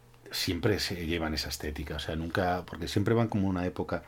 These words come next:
¿Qué le vas a poner a un tío con, con espadas, no? No le vas a poner una armadura en plan Iron Man. Eh, entonces siempre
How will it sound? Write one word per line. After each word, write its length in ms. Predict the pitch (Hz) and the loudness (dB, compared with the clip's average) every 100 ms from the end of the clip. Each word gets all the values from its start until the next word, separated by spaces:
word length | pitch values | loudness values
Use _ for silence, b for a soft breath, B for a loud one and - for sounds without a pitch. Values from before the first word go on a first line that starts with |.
| b b - | b b 4
¿Qué 80 | 107 | 8
le 80 | |
vas 160 | 113 104 | 10 8
a 80 | 104 | 4
poner 240 | 87 87 | 2 2
a 20 | |
un 120 | 80 76 | 0 -2
tío 200 | 80 73 | -4 -2
con, 420 | 76 73 73 69 | -2 -2 -6 -4
con 180 | - 78 | -4 -2
espadas, 400 | 78 - 113 78 | -2 2 2 2
no? 120 | 101 | 2
No 100 | 107 | 0
le 80 | 85 | 4
vas 160 | 95 98 | 4 4
a 60 | |
poner 160 | 82 82 | 2 0
una 120 | 78 | 0
armadura 840 | 80 76 76 82 78 76 76 73 71 | 0 0 0 0 0 -2 -2 -2 -2
en 100 | 71 | -2
plan 240 | - 78 107 | -2 6 10
Iron 180 | 107 71 | 10 6
Man. 140 | 65 - B B B B B - - - - - | -2 -8 B B B B B -20 -20 -20 -18 -12
Eh, 120 | - - - - - - - - | -12 -12 -14 -18 -20 -20 -20 -18
entonces 240 | - 101 - | -2 0 6
siempre 320 | 110 113 | 6 8